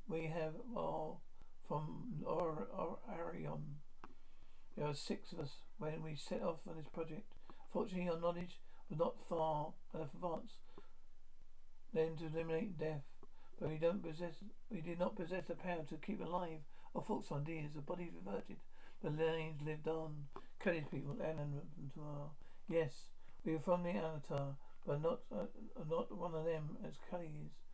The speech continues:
That's why you were, oh, you were a controller. That is why we had, had a controller. She would not have accepted us freely.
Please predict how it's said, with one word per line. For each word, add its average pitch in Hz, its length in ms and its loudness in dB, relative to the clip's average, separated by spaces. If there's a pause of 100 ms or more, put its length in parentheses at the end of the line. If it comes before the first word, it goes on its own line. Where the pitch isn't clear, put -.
(400)
That's 156 140 0
why 175 240 8
you 156 180 2
were, 160 100 6
oh, 165 140 6
you 160 160 0
were 151 80 0
a - 20 -6
controller. 156 640 -2 (1400)
That 156 120 0
is 151 100 -2
why 165 340 8
we 156 200 -2
had, 160 160 2 (200)
had 175 140 2
a 151 80 -4
controller. 143 460 -2 (340)
She 165 140 0
would 160 160 0
not 175 160 4
have 156 120 0
accepted 160 480 -2
us 147 100 -6 (100)
freely. 165 380 -2